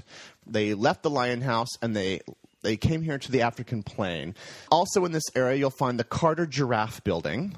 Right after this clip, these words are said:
Um, the original s-, one sat here in nineteen oh eight, replaced with a new structure in nineteen eighty-two. Here's a fun fact. So the, the Carter Giraffe Building is named for James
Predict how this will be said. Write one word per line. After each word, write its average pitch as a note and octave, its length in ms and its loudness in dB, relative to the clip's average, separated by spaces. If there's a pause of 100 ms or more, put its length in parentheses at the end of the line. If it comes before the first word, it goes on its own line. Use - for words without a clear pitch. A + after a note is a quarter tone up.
(100)
Um, B2+ 200 2
the B2+ 100 2
original D#3 380 0
s-, - 200 -6
one A2 220 2
sat A2 260 2
here A2+ 120 -2
in G#2+ 60 0
nineteen G#2 360 0
oh F#2+ 180 2
eight, G2 240 2 (160)
replaced A#2+ 480 0
with A#2+ 80 -2
a A#2+ 40 -4
new A#2+ 100 0
structure G2+ 520 0
in G2+ 140 -2
nineteen F#2+ 400 -2
eighty-two. G2+ 560 0 (340)
Here's F4 240 0
a D3+ 60 2
fun G2+ 380 0
fact. - 480 0 (180)
So F3+ 120 0
the, E3 380 0
the C3+ 400 2
Carter G3 380 2
Giraffe C#3 480 2
Building G#2+ 340 2
is G#2 120 -2
named G#2+ 280 0
for G2 340 0
James B2+ 340 0